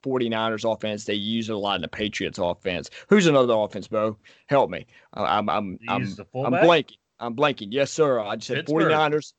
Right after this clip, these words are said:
Speaker 1: Patriots.
Speaker 2: Pittsburgh.
Speaker 1: There you go.
Speaker 2: Roosevelt.
Speaker 1: Pittsburgh Steelers, baby.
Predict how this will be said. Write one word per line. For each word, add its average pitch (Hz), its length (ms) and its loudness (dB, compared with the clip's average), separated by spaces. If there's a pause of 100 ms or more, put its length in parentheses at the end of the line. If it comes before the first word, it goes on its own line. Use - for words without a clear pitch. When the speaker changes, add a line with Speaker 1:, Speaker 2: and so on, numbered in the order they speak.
Speaker 1:
Patriots. 147 360 -2
Speaker 2:
Pittsburgh. 123 300 2
Speaker 1:
There 120 80 -4
you 156 40 -2
go. 165 140 6
Speaker 2:
Roosevelt. 156 460 2
Speaker 1:
Pittsburgh 185 200 0
Steelers, 170 140 -2
baby. 139 320 -4